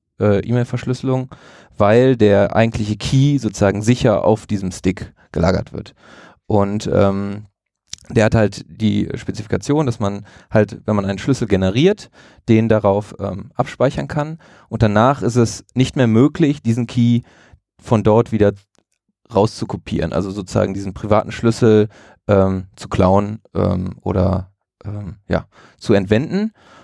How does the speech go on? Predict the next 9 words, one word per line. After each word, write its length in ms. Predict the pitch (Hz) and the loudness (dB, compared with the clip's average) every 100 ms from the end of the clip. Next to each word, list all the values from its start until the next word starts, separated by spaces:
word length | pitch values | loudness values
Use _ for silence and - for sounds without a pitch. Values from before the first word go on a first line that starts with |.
| _ - | _ -2
Und, 400 | 110 113 113 - | 2 2 0 -2
ähm, 480 | 107 107 104 104 107 | 0 2 2 -2 -6
ja, 220 | 110 98 - | -2 -2 0
der 120 | - 110 | -2 2
große 280 | 127 139 | 2 0
Vorteil 320 | 127 127 135 151 | 0 0 4 2
ist 100 | 151 | 2
natürlich, 480 | 147 151 143 143 127 | -2 0 0 -2 0
man, 340 | 113 113 117 | 0 0 -4